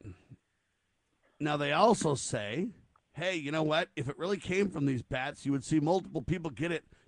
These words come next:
directly from these animals and have a correlation. We don't see that either. The Chinese government initially claimed that it came from a market, but you know what?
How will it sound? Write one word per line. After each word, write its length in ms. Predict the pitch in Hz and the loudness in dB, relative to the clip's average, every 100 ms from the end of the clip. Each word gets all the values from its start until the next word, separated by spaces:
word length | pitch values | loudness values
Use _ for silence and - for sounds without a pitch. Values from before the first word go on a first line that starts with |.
| 117 | -2
directly 460 | 139 151 175 160 | -2 0 -2 -2
from 180 | 147 147 | -2 0
these 200 | 143 117 | 0 0
animals 400 | 160 170 139 120 | 0 0 -2 -2
and 80 | 127 | -2
have 140 | 143 | -2
a 40 | 139 | -4
correlation. 560 | - 156 156 135 120 - - | 0 2 2 0 -4 -8 -8
We 100 | 147 | 0
don't 200 | 175 185 | 0 0
see 120 | - | -2
that 200 | 180 160 | 2 2
either. 440 | 156 165 143 107 - _ _ _ _ _ _ _ _ _ | 4 2 2 -4 -8 _ _ _ _ _ _ _ _ _
The 100 | 139 | -4
Chinese 480 | 139 185 180 185 160 | 2 4 4 4 2
government 560 | - 165 190 190 165 151 | 2 6 6 4 0 0
initially 460 | 151 185 180 160 | 4 4 4 0
claimed 640 | - - 190 190 127 143 - _ _ _ _ _ _ _ _ _ | 0 -4 0 2 2 -2 -4 _ _ _ _ _ _ _ _ _
that 160 | 139 151 | -4 -2
it 120 | 160 | -2
came 360 | - 175 190 185 | -4 2 4 4
from 180 | 160 151 | 0 0
a 220 | 139 120 _ _ _ _ _ - | -2 -4 _ _ _ _ _ -6
market, 640 | 123 147 185 190 131 131 - _ _ _ _ _ _ - _ | -2 2 2 2 -4 -8 -10 _ _ _ _ _ _ -20 _
but 160 | - 170 | -8 -4
you 80 | 185 | 0
know 120 | 185 | 4
what? 280 | 170 185 | 4 4